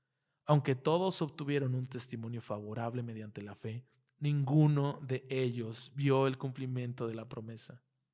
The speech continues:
Esto sucedió para que ellos no llegaran a la meta, sin nosotros, pues Dios nos había preparado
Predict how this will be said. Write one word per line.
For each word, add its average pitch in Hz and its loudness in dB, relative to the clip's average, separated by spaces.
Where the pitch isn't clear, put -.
Esto 165 8
sucedió 131 0
para 117 -2
que - -10
ellos 123 0
no 131 2
llegaran 131 4
a 120 0
la 110 -4
meta, 120 -6
sin 139 2
nosotros, - -2
pues 120 2
Dios 139 0
nos 131 -4
había 113 -6
preparado 104 -6